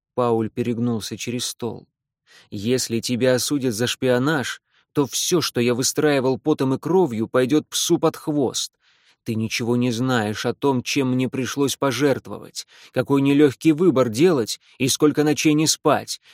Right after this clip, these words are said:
Ничего ты не знаешь, ничего. Как думаешь, почему мне разрешили прийти сюда и вправить тебе мозги?" Гнев Лизы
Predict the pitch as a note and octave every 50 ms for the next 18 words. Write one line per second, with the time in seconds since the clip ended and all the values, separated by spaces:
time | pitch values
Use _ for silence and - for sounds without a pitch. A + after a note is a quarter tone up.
0 | _ - C3+ C#3+ D#3 D#3 C#3+ - - D#3+ D#3+ D3+ D3 D#3 D3 - - B2 A#2 A#2
1 | A#2+ A2 G#2 A#2 A#2+ A#2 A2 A2 A#2 A2 - D3+ D3+ D#3 E3 E3 - - - F3
2 | E3+ D3 C#3 B2 G#2+ G2+ - - _ _ _ _ _ _ _ _ _ _ - -
3 | F3 D3 A#2 G2+ G#2+ F#2+ F#2+ F#2+ G2 - - - - - D#3 - - - G#3 G#3
4 | F3 C3+ A#2 A2 G#2+ A2 A2+ A#2+ G2+ A#2+ B2 A2+ - - C#3 B2+ B2 - - B2+
5 | B2+ A#2+ - - G#3+ F3 - - B2+ G#2+ A#2+ B2 A#2 - - - E3 D#3 D3 C3+
6 | C#3 A#2+ - - D3+ C3+ D3 D3 D3 D3+ D3+ A#2+ B2 A#2+ B2 A#2+ G#2+ G#2 - -
7 | _ _ _ _ _ _ _ _ _ _ _ _ _ _ _ _ _ _ _ -
8 | G#2 G2 G#2+ A2 A2 A2 - - A2 A#2 D3 E3 D#3 B2 G#2+ G#2+ - -